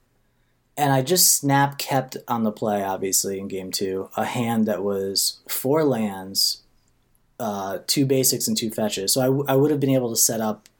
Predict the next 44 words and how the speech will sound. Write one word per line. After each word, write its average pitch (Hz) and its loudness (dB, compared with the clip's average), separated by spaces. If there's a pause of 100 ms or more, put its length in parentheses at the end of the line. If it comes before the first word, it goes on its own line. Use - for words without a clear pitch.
uh, 101 -10
like, 107 -6
a 107 -4
quad 104 -4
basic 104 -2
mana 202 -8
base 220 0
against 110 -2
Grixis 117 -4
Delver, 117 -2 (180)
which 104 -2
is 95 -4
very 110 0
important. 98 -6
You 127 2
know, 120 -2
stifle 107 -2
Grixis - -10
Delver. 95 -10 (280)
It's 120 -4
extremely 110 0
important 101 -8
that - -8
I 104 -6
can 104 -6 (120)
play 117 -4
my 110 -4
lands, 101 -4
because - -4 (320)
if 139 0
we 240 4
can 220 2
both 151 2
cast 131 0
our 104 0
spells, 117 0
I 123 0
have 127 2
the 113 -4
more 104 -2
powerful - -6
spells, - -4
right? 98 -4 (800)
So 107 -2